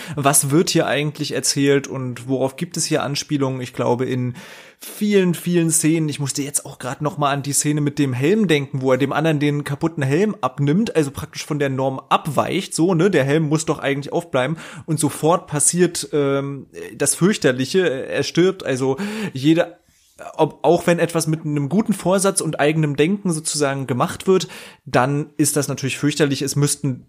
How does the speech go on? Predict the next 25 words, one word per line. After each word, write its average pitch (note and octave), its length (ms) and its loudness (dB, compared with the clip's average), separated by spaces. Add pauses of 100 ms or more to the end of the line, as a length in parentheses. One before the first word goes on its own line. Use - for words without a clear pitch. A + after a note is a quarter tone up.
besser - 460 2
alle D3 220 2
in C3+ 100 -2
Linie C#3 400 2
bleiben, B2 340 4
egal A2+ 480 -2
was - 400 -4
passiert, C3 420 0
ist - 240 -8
ja A#2 140 -2
dann A2+ 160 -4
so A2+ 140 -6
die A2 280 -8
Lehre C3 380 4
letztendlich A#2+ 480 -2
dieser B2 240 -2
Szene. C#3 380 0 (440)
Und B2+ 540 -4
darum B2+ 200 0
stecken C3+ 260 -2
da B2+ 120 4
wahnsinnig D#3 420 2
viele C3+ 360 2 (160)
spannende D#3+ 600 0
Anspielungen C#3+ 840 -2